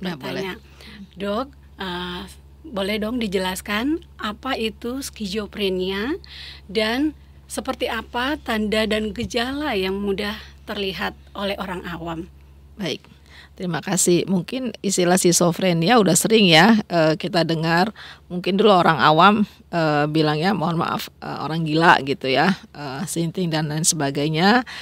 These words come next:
Speaker 1: Dan saat ini kita sudah bi-, tidak menggunakan istilah itu lagi ya, tapi dengan O D G J.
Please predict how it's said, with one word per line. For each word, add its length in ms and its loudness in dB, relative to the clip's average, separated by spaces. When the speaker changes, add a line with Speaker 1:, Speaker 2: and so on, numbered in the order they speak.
Speaker 1:
Dan 160 0
saat 240 4
ini 240 0
kita 240 -2
sudah 240 0
bi-, 160 -2
tidak 320 -2
menggunakan 480 -2
istilah 320 -2
itu 240 -4
lagi 320 0
ya, 80 2
tapi 240 -8
dengan 240 -4
O 80 -4
D 160 -4
G 160 0
J. 400 -6